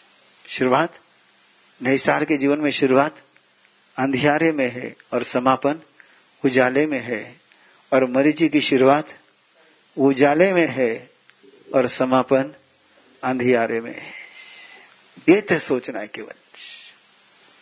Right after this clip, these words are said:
कहीं अपने साथ ऐसा ना हो जाए। शुरुआत तो बहुत उजाले में कर ली, कहीं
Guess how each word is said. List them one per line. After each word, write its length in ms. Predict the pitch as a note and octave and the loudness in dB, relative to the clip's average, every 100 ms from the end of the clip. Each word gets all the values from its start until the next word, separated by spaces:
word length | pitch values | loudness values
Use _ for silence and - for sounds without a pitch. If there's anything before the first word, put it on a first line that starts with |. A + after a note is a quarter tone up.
| _ _ _ _ - - - | _ _ _ _ -20 -4 2
कहीं 200 | G3 G3+ | 4 4
अपने 300 | D#3+ F3+ F3 | 0 -2 0
साथ 240 | E3+ D3 | 0 0
ऐसा 280 | C#3 B2 B2 | -2 -2 -4
ना 100 | A2+ | -6
हो 240 | G#2+ - A2+ | -10 -14 -14
जाए। 320 | - - - - - - - - - _ _ _ _ _ - - - - _ - - - - - - | -14 -14 -16 -20 -20 -20 -20 -20 -20 _ _ _ _ _ -20 -20 -20 -20 _ -20 -20 -20 -20 -20 -12
शुरुआत 460 | - C#3+ C#3+ D#3 - | 0 2 4 2 2
तो 100 | D3 | 0
बहुत 380 | A2+ A#2+ D3+ D3+ | 0 0 0 0
उजाले 380 | B2 B2 B2+ C#3 | 0 0 0 -2
में 120 | C3+ | -2
कर 160 | B2+ A#2 | -2 -4
ली, 140 | B2 C3+ - - - _ _ _ _ _ - - - _ _ _ _ _ | -6 -14 -18 -18 -20 _ _ _ _ _ -20 -20 -20 _ _ _ _ _
कहीं 120 | C#3 | 0